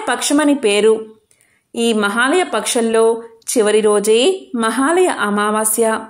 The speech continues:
నిత్యం దేవతారాధన ఎంత చేసినా, ఎన్ని దానధర్మాలు చేసినా కూడా ఏడాదికి రెండు రోజులు పితృదేవతలను గుర్తుకు తెచ్చుకోలేని జన్మ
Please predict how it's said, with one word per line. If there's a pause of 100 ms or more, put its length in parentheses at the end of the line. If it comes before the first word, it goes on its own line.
(800)
నిత్యం
దేవతారాధన (160)
ఎంత
చేసినా, (280)
ఎన్ని
దానధర్మాలు (140)
చేసినా
కూడా (320)
ఏడాదికి
రెండు
రోజులు (260)
పితృదేవతలను
గుర్తుకు
తెచ్చుకోలేని
జన్మ